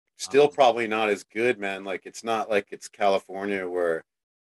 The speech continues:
Speaker 1: y-, y-, you have surfing's like a soccer mom equivalent out there. Uh,
Speaker 2: Yeah,
Speaker 1: maybe
Speaker 2: right.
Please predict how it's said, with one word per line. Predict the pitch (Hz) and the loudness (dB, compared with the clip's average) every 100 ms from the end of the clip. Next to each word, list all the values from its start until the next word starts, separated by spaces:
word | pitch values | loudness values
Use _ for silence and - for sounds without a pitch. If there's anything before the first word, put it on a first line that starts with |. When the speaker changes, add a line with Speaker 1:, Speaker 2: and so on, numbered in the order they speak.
| _ _ _ _ - | _ _ _ _ -20
Speaker 1:
y-, | - | -16
y-, | 113 | -10
you | 107 135 | -2 2
have | 185 - | 4 2
surfing's | - 175 226 | 2 2 2
like | 131 98 | -2 -2
a | |
soccer | - - 135 - 143 | -2 2 0 0 -2
mom | 104 95 85 | -2 -2 -6
equivalent | _ 90 82 85 78 | _ -10 -10 -14 -18
out | 76 78 | -18 -14
there. | 82 78 76 - _ _ _ _ _ _ _ _ _ _ | -8 -6 -8 -12 _ _ _ _ _ _ _ _ _ _
Uh, | 78 - | _ 0
Speaker 2:
Yeah, | 160 139 | 4 4
Speaker 1:
maybe | 123 151 - _ _ 127 | 4 -2 -14 _ _ 2
Speaker 2:
right. | 139 120 | 2 2